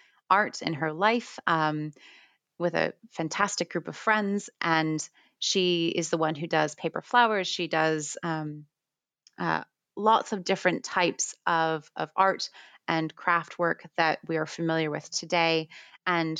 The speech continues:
her letters survive very extensively. Um, and Mary Delaney was Frances Mabel Sparrow's aunt's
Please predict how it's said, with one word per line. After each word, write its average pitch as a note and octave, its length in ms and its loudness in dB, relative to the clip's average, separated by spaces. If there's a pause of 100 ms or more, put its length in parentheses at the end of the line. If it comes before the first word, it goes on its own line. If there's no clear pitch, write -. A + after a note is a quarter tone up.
(140)
her D#3 480 2
letters F3 320 2
survive D#3 400 0
very D3+ 180 2
extensively. - 720 -2 (460)
Um, D#3 520 0 (360)
and F3 300 0 (340)
Mary A#3 260 4
Delaney F3 640 0 (220)
was E3 580 0
Frances F3 560 -2
Mabel D#3+ 320 0
Sparrow's D#3+ 680 0 (400)
aunt's - 480 0